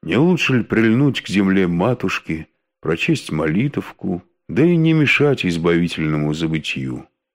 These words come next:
Пусть накатит. Одно держало теперь Никитина на ногах. Когда Степаныч ему сапоги натягивал и торопливо шептал последние слова,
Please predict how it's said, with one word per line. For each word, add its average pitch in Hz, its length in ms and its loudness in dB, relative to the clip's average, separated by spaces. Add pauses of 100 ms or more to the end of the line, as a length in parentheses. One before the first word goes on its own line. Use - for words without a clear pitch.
(420)
Пусть 175 320 -2
накатит. - 680 -8 (1080)
Одно 107 480 2
держало 90 540 0
теперь 82 280 -4
Никитина 78 640 -4
на 76 140 -4
ногах. 73 640 -6 (720)
Когда 82 340 0
Степаныч 110 640 -2
ему 98 220 2
сапоги 98 500 0
натягивал 85 760 0
и - 200 -8
торопливо 90 580 0
шептал 85 460 -2
последние 78 580 -2
слова, 78 580 -2